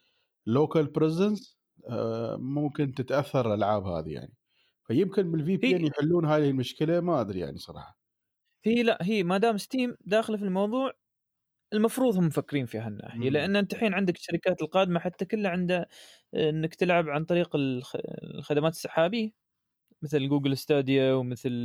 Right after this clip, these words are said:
Speaker 2: إكس Cloud
Speaker 1: لأن،
Speaker 2: من،
Speaker 1: لأن أنا هالشيء جربته صراحة في بلاي ستيشن.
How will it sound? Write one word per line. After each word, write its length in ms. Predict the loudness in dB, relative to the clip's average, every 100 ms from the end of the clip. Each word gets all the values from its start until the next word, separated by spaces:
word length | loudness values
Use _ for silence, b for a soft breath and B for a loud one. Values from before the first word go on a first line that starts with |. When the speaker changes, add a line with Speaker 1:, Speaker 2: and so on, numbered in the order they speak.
| -4 -6 -6 -6
Speaker 2:
إكس 380 | -6 -8 -14 -12
Cloud 460 | -2 2 2 2
Speaker 1:
لأن، 140 | 0 2
Speaker 2:
من، 440 | 2 0 -2 0
Speaker 1:
لأن 180 | 2 4
أنا 320 | 4 4 2
هالشيء 300 | 2 2 2
جربته 400 | 2 2 0 0
صراحة 340 | 0 0 0
في 120 | 0 -2
بلاي 200 | -2 -2
ستيشن. 460 | 0 -2 -2 -8